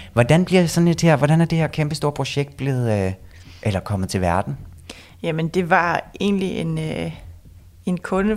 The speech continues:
Speaker 2: fra, fra Horsens, som, øh, som giver Horsens Havn, eller giver Horsens sådan en hel masse kunst faktisk. Han går ret meget op i kunst, og så, øh, havde han set mine ting, og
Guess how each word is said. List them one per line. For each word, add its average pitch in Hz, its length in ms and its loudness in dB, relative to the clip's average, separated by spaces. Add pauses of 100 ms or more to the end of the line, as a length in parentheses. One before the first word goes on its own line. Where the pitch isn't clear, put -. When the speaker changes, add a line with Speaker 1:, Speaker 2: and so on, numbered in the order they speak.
(140)
Speaker 2:
fra, - 400 -4
fra - 160 -12
Horsens, 202 640 -4
som, 160 360 -4
øh, 156 200 -4 (460)
som 160 400 -4 (280)
giver 190 260 2
Horsens 170 760 -4 (260)
Havn, 170 380 -6 (180)
eller 147 140 -8 (120)
giver 151 140 -8
Horsens 160 520 -8 (200)
sådan 175 280 -8
en 156 140 -4
hel 180 160 -2
masse - 240 -8
kunst 185 320 -6
faktisk. - 420 -10
Han 165 200 -6
går 156 180 -6
ret 156 140 -6
meget 165 140 -4
op - 100 -10
i - 60 -20
kunst, - 400 -8
og 185 60 -12
så, - 140 -4
øh, 165 240 -2 (480)
havde 175 120 -6
han 165 160 -4
set 196 280 -4
mine 156 200 -8
ting, 220 400 0
og 170 80 -8